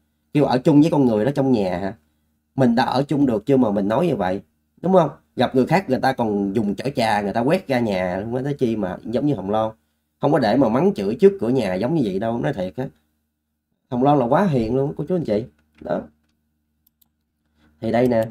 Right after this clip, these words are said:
đó, quý vị thấy cô cháu gái thương cậu nè, <laughs> biết cậu bệnh do hút thuốc đó,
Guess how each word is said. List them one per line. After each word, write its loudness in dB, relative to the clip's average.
đó, 2
quý -2
vị 0
thấy 2
cô 0
cháu -2
gái 0
thương 0
cậu -4
nè, -2
<laughs> -6
biết 0
cậu 0
bệnh 0
do 2
hút 0
thuốc 2
đó, -2